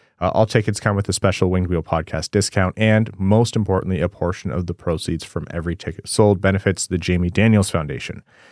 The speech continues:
Uh, so we thank our good friends at the Detroit Red Wings for helping to facilitate that donation. Uh, Detroit Red Wings dot com slash W W P to get your tickets. We hope to see you all there. The Red Wings have only played one game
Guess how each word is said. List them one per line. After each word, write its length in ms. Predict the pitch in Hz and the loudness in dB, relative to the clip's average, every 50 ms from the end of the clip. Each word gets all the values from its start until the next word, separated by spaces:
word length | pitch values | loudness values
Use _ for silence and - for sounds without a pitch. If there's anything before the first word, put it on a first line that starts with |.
| _ _ - | _ _ -2
Uh, 140 | 87 80 78 | 0 0 0
so 140 | - - 92 | 2 0 0
we 80 | 82 | 0
thank 300 | 85 - 98 90 87 - | 0 0 0 0 0 -2
our 160 | - 78 80 | -4 -4 -4
good 240 | 82 - 80 73 - _ _ _ | -4 -4 -6 -6 -6 _ _ _
friends 340 | - - - 76 76 71 - | -12 -8 -6 -6 -4 -4 -6
at 80 | - | -6
the 120 | - 82 78 | -4 -6 -6
Detroit 380 | - 73 - - - 76 - | -6 -8 -10 -6 -6 -6 -4
Red 200 | - 80 69 - | -4 -6 -6 -6
Wings 200 | 71 76 78 - | -6 -8 -6 -6
for 160 | - - 76 - | -6 -4 -4 -4
helping 280 | - 71 - - - | -4 -4 -6 -6 -10
to 100 | - - | -12 -8
facilitate 680 | - 87 80 - - 76 65 64 - - 73 67 67 69 | -6 -4 -2 0 0 -2 -2 -4 -6 -6 -6 -6 -6 -4
that 260 | 82 80 73 69 - | -2 -2 -2 -2 -4
donation. 500 | - 80 90 113 120 104 - - - - _ _ _ _ _ _ _ _ - | -4 0 2 4 4 4 2 -2 -6 -8 _ _ _ _ _ _ _ _ -4
Uh, 120 | - 82 | -2 -2
Detroit 400 | 82 90 90 - - 147 135 - | -2 -2 -2 0 0 0 2 4
Red 140 | 135 131 123 | 4 4 4
Wings 160 | 123 117 101 | 4 4 4
dot 160 | - 107 87 | 4 2 0
com 240 | - - 107 101 101 | 2 0 0 0 0
slash 260 | - - 90 - - - | 0 0 -2 -2 -2 0
W 220 | 98 87 92 90 | 0 0 0 0
W 240 | 87 85 82 82 76 | 0 0 -2 -2 -4
P 180 | - - 85 - | -4 -6 -6 -6
to 80 | - | -4
get 200 | - - - - | -4 -6 -6 -6
your 100 | - - | -8 -8
tickets. 500 | - - 151 151 151 147 139 - - - - - | -2 0 0 2 2 2 0 0 -4 -10 -8 -8
We 100 | 92 92 | -6 -4
hope 240 | - 120 139 - - | -2 -2 -2 -2 -4
to 100 | - 107 | -6 -6
see 140 | - - 131 | -4 -4 -2
you 120 | 131 123 | 0 0
all 120 | 127 127 110 | 0 2 2
there. 320 | 113 131 131 - - - _ _ _ _ _ _ _ _ _ _ _ _ _ _ _ _ _ _ _ _ _ _ _ _ _ _ _ _ _ - | 4 4 4 2 0 -4 _ _ _ _ _ _ _ _ _ _ _ _ _ _ _ _ _ _ _ _ _ _ _ _ _ _ _ _ _ -4
The 60 | - | 0
Red 140 | 170 202 202 | 2 2 2
Wings 160 | 214 208 190 | 2 0 0
have 120 | 185 165 160 | 2 2 2
only 180 | 160 156 147 | 2 2 2
played 220 | - 160 151 139 117 | 4 4 4 4 4
one 260 | 110 113 123 127 120 | 2 2 2 2 2
game 340 | 104 95 90 98 135 151 | 2 0 0 0 -2 -4